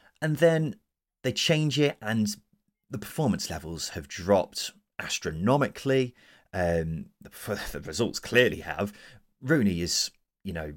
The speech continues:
spent a lot of the time blaming the players, including their fitness levels, but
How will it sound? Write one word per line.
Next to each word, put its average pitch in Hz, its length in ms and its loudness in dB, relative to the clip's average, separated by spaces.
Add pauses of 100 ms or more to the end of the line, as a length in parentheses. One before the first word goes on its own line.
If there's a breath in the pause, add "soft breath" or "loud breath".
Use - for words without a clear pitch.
(120)
spent - 340 -8
a 92 40 -6
lot 85 120 2
of - 100 -6
the - 60 -20
time 80 320 -8
blaming 80 560 -4
the - 60 -14
players, 98 420 0
including 87 360 -4
their 80 120 -6
fitness 117 400 -2
levels, 120 380 0
but - 240 -2